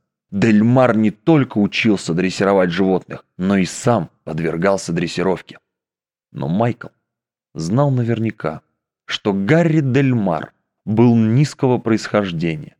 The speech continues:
и по сравнению с такими чистокровными представителями старой культуры, как Стюарт, капитан Келлер и мистер Хэггин в Мериндже, был полным ничтожеством.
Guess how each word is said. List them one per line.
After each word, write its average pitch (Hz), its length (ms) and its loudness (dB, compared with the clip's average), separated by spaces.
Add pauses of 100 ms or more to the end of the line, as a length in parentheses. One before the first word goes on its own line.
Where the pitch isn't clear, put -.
(140)
и 131 80 2
по 120 160 0
сравнению 123 640 2
с - 120 -8
такими 151 440 0
чистокровными 127 960 0
представителями 110 880 2
старой 127 400 0
культуры, 110 600 0
как - 220 -4
Стюарт, - 880 -2 (260)
капитан 117 560 0 (120)
Келлер 123 600 2
и 123 120 2
мистер 143 500 2
Хэггин 123 720 2
в 98 140 -2
Мериндже, 107 680 0 (340)
был 101 340 2 (280)
полным 120 520 2
ничтожеством. 92 1000 -6